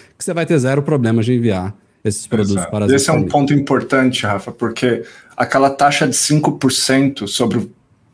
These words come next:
Speaker 2: a compra vai ser só pra compras feitas na Apple. Se você quer comprar, por exemplo, um AirPod, no site da Apple ele tá disponível, mas na Amazon também.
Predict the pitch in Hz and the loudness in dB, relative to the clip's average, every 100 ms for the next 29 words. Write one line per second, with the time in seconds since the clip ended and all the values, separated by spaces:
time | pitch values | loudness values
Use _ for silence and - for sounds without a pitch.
0 | _ 110 - 139 143 160 113 113 127 139 | _ -2 -2 0 0 0 0 0 0 0
1 | 135 147 151 175 175 160 156 175 170 - | 0 2 2 0 0 0 0 0 -2 0
2 | 151 160 170 151 143 180 170 117 - 92 | -2 0 -2 0 2 2 2 0 -2 -6
3 | - _ _ _ _ _ _ _ - - | -8 _ _ _ _ _ _ _ -8 -2
4 | 135 131 185 156 156 156 151 139 139 127 | 0 0 0 0 0 2 2 2 2 2
5 | 123 120 123 123 127 - 139 113 95 - | 2 2 0 2 2 2 2 2 0 -6
6 | - _ _ _ _ _ _ _ _ _ | -16 _ _ _ _ _ _ _ _ _
7 | _ - 120 120 139 143 147 139 151 151 | _ -2 0 2 2 2 2 2 2 2
8 | 170 175 160 156 147 151 190 151 147 135 | 0 2 0 -2 0 2 4 2 2 2
9 | 147 165 160 180 196 214 196 110 | 2 0 0 0 -2 -2 -2 -4